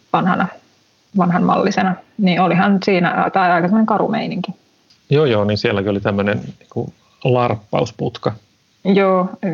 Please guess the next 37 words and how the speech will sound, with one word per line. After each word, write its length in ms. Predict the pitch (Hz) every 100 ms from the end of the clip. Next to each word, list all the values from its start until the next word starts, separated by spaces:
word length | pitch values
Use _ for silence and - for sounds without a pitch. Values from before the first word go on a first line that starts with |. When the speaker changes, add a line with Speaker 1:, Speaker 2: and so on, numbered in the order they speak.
| -
Speaker 1:
joka 320 | 185 180 220
oli 100 | 208
muistaakseni 540 | 170 165 - 180 - 160
kyllä 140 | -
ihan 140 | 160 - _ -
parasta. 420 | 214 - - - - _ _ _ _ _ _ -
Mutta 260 | 180 175 175
Speaker 2:
Oho. 80 | 170
Speaker 1:
tota, 280 | 170 175 170
joo, 160 | 202 190
paljon 500 | 220 220 185 165 160 185
betoniin 580 | 185 165 - - - - _ _ _ -
valettuja 680 | 185 202 - - - 196 185
asioita. 500 | 185 220 208 190 196 - _ _ _ _ _ _ - - 139
Speaker 2:
Joo, 220 | 123 98
se 140 | 98 113
on 140 | 98
ollut 240 | 104 104 107
hyvä 240 | 113 107
materiaali 520 | 107 104 110 - -
siihenkin 360 | 117 101 98 277
Speaker 1:
Mm. 60 |
Speaker 2:
hommaan. 300 | 285 101 117 - - - - - -
Mut 120 | 131
tota, 280 | - 170 175 -
sä 140 | 180
itse 160 | 185 196
asiassa 180 | -
mainitsit 400 | 220 175 120 120
noi 160 | 127 131
sairaalat 680 | - 165 135 107 107 104 -
ja, 180 | 117 -
ja 120 | 123 110
niiden 460 | 127 117 107 98
niinku 240 | 98 98 110
sen, 380 | - 104 104 170
ö, 280 | 127 127